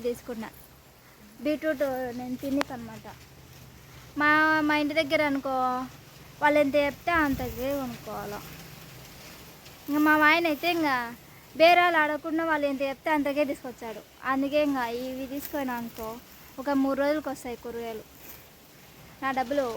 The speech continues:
నా డబ్బులు వాడుకునే ఫోన్ పోలు అనేదల్లా. ఇంకా వెళ్ళిపోవడమే. తనైతే రాడు, ఇంకా నేనే బండి ఎక్కిపోవాలా. బస్సు కోతా, ఈవిడెక్కితే ఆడ దిగుతా, డైరెక్ట్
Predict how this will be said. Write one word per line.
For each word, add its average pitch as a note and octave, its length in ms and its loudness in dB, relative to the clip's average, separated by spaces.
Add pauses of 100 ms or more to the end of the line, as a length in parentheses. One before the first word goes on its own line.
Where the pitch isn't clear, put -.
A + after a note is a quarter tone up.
(220)
నా C4 60 0 (120)
డబ్బులు A#3+ 220 -4
వాడుకునే A3+ 400 -6 (100)
ఫోన్ A3+ 240 -8
పోలు A3+ 180 -6
అనేదల్లా. G#3 420 -10 (1400)
ఇంకా D4 340 2
వెళ్ళిపోవడమే. C4+ 560 -2 (1400)
తనైతే C#4 380 0
రాడు, C#4 320 4 (100)
ఇంకా C#4 240 -2
నేనే C4+ 220 -2 (100)
బండి B3+ 200 -2
ఎక్కిపోవాలా. A3+ 600 -8 (880)
బస్సు D#4 300 -2
కోతా, C#4 240 0 (240)
ఈవిడెక్కితే C4+ 500 -2 (120)
ఆడ B3 200 0
దిగుతా, A#3+ 320 -4
డైరెక్ట్ A#3 360 -6